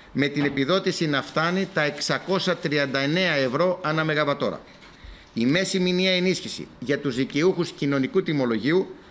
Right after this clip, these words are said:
ανέρχεται στα εξακόσια εβδομήντα εφτά ευρώ το Σεπτέμβριο, απορροφώντας σχεδόν το εκατό τοις εκατό της αύξησης. Το συνολικό ποσό της επιδότησης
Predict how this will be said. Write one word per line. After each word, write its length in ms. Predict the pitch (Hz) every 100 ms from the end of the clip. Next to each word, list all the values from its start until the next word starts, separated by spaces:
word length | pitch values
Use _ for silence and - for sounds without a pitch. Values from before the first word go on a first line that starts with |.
| -
ανέρχεται 600 | - 127 170 180 185 190
στα 440 | 170 - 147 143 -
εξακόσια 600 | 131 - 143 - 185 180
εβδομήντα 440 | 156 147 143 131
εφτά 520 | 135 127 180 165 - -
ευρώ 520 | 127 123 143 131 - -
το 120 | 160
Σεπτέμβριο, 680 | 135 101 151 165 190 196 - - -
απορροφώντας 680 | 135 139 139 127 180 180
σχεδόν 300 | - 156 139
το 60 | -
εκατό 300 | 156 143 185
τοις 80 | -
εκατό 300 | 170 139 175
της 140 | -
αύξησης. 520 | 139 - - - - - - - - - - -
Το 100 | 139
συνολικό 600 | 127 147 135 135 127 160
ποσό 320 | 196 180 180 190
της 220 | 190 -
επιδότησης 800 | 185 165 170 190 127 - -